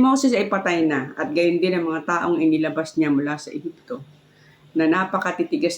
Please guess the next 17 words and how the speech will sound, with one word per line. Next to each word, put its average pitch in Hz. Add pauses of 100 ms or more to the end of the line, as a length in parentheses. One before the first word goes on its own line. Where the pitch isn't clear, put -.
ng 160
ulo 196
at 170
madaling 170
makalimot 185
sa 180
mga 160
dakilang 185
bagay 147 (640)
na 185 (160)
ginagawa 175 (160)
ng 151
Diyos. - (160)
Bagong 185
henerasyon, 214
bagong 170
namumuno. 160